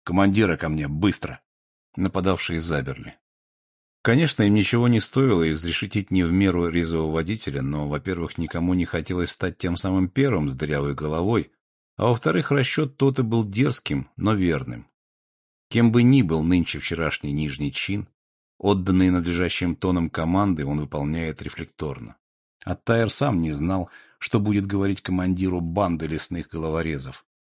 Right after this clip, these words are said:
Но это был шанс выиграть хоть немного времени.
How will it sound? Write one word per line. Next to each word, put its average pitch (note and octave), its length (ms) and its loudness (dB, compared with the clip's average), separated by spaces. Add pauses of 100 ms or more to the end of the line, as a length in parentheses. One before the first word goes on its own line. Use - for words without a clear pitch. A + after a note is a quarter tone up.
(140)
Но A#2 160 4
это A#2 120 0
был A2 200 2
шанс - 540 -4
выиграть F2+ 480 0
хоть - 200 -6
немного E2+ 380 0
времени. C2+ 560 -6